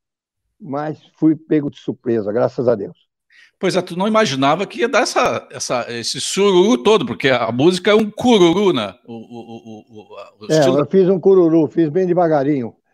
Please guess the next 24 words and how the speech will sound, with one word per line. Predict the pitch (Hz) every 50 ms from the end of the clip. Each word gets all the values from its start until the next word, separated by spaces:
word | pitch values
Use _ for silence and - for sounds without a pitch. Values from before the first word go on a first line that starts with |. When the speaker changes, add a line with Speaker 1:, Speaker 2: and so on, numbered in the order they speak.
| _ _ -
Speaker 1:
É, | 151 151 143 147
eu | 156 156
Speaker 2:
É. |
Speaker 1:
pedi | 156 - 180 170 165 180
pro | 147 165 139
Tony | - 180 170 160 139
Campelo, | - 147 127 110 160 160 151 139
o |
maestro | 139 135 147 160 151 - - 156
Elcio | 143 147 139 - 135 127
Álvares, | 139 156 151 151 139 -
fazer | - 147 131 117 135 147 135 - - - _ _ _ -
um, | 143 151 170 - 143 143
um | 156
cururuzinho | - 170 165 160 156 147 139 135 117 - 156 180 175 170 139
pra, | 123 147 143 - - _ _ _ _
pra | - 156 151
poder | - 185 - 143 139 165
interpretar | 151 135 117 151 131 - 147 127 - - 151 127
bem, | 110 131 143 139 127
porque | - - -
é | 123
uma | 127 127
música | 131 143 139 131 - - 135 117